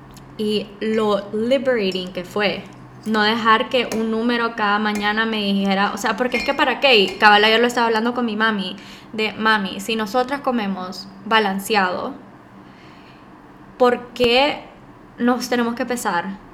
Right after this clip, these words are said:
Si, si ya sabemos que comemos bien, si ya sabemos que somos personas activas, o sea, ¿por qué vamos a dejar que un número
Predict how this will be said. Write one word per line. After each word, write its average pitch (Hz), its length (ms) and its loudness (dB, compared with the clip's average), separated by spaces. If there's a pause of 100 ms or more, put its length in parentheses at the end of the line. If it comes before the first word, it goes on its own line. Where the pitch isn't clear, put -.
Si, 233 420 -2
si - 180 -2
ya 214 140 2
sabemos 240 360 0
que 262 140 -2
comemos 226 440 -2
bien, 214 520 -2
si 247 140 -4
ya 214 120 0
sabemos 220 260 -4
que 240 100 -6
somos 226 220 -4
personas 214 460 -4
activas, 202 340 -2
o 202 40 -4
sea, 202 180 0
¿por 202 140 -8
qué 226 100 -4
vamos 233 260 0
a 254 80 0
dejar 226 380 -2
que - 140 -6
un 233 220 -4
número 220 520 -2